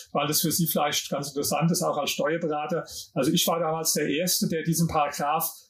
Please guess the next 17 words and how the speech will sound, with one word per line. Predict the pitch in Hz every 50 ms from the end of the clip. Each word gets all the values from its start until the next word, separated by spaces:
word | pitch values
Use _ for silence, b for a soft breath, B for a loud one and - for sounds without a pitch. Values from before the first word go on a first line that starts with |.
| _ -
sagen | - 143 151
wir, | 165 -
entdeckt | 165 147 143 - - 190 - - - - -
hat, | 202 180 -
bevor | - 165 - - 175 165
er | 170 160
beschlossen | 147 - - 160 175 190 - 214 180
wurde, | 180 185 165 156
weil | 151 147 147
ich | 143 -
war | - 143 135
damals | - 143 147 160 160 156 -
noch | - -
Journalist | - 175 139 143 165 196 - - -
bei | - 151 139
der | 143 131
Welt | 123 143 147 170 208 214 208 B